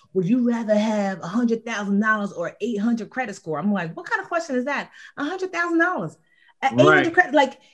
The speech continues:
Speaker 1: you know how you can raise your credit score to eight hundred maybe in a few months with some free tricks? Give me
Speaker 2: Right.
Speaker 1: my money, you know, <laughs> like
Speaker 2: Right, right, right.
Speaker 1: Yes.
Speaker 2: Um, if you won the lottery, what's the first thing you're doing with the money?
Speaker 1: I am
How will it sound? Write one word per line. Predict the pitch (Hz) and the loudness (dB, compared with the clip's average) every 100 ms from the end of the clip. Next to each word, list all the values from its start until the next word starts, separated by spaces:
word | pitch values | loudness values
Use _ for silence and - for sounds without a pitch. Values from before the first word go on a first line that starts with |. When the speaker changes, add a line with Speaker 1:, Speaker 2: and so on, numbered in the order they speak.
| _ | _
Speaker 1:
you | 269 | 8
know | 415 415 | 10 8
how | 339 | 8
you | 294 359 | 8 10
can | 247 | 8
raise | 240 302 302 | 8 6 4
your | 285 | 2
credit | 302 294 | 2 4
score | 262 | 4
to | 262 220 | 4 2
eight | 269 | 2
hundred | 277 277 247 | 2 4 4
maybe | 254 254 | 6 4
in | |
a | 208 | 2
few | 247 277 | 4 4
months | 262 285 - - _ | 4 2 -8 -20 _
with | 240 | 2
some | 240 196 | 4 2
free | - 302 | 2 2
tricks? | - 320 349 - - _ _ _ - | 4 4 4 -4 -20 _ _ _ 4
Give | 370 | 8
me | 554 | 10
Speaker 2:
Right. | 539 508 508 539 | 10 10 8 8
Speaker 1:
my | |
money, | 220 170 - _ | 8 6 0 _
you | 277 | 6
know, | 311 320 | 8 8
<laughs> | 330 | 8
like | 330 - 294 311 | 6 4 2 6
Speaker 2:
Right, | 262 208 294 | 6 6 -2
right, | 120 120 95 101 | 2 0 0 -2
right. | 117 107 87 233 | 0 0 -4 -8
Speaker 1:
Yes. | 226 196 - - 143 123 _ _ _ | -2 -2 -2 -16 -20 -20 _ _ _
Speaker 2:
Um, | 139 156 151 147 143 139 - _ _ _ _ _ - _ _ | 4 6 8 6 2 -2 -6 _ _ _ _ _ -20 _ _
if | 147 | -2
you | 170 214 | 4 6
won | 208 | 8
the | 180 | 8
lottery, | 175 165 143 | 8 8 6
what's | 151 160 | 2 0
the | 151 | 2
first | 160 156 | 4 4
thing | 151 | 2
you're | 143 135 | 2 4
doing | 131 | 2
with | 120 | 2
the | 110 | -2
money? | 104 90 - _ _ _ _ _ _ _ _ _ _ _ _ - | -4 -6 -16 _ _ _ _ _ _ _ _ _ _ _ _ -2
Speaker 1:
I | 180 185 190 196 202 196 | 2 4 4 4 2 -2
am | 190 185 170 165 165 | -4 -2 0 2 2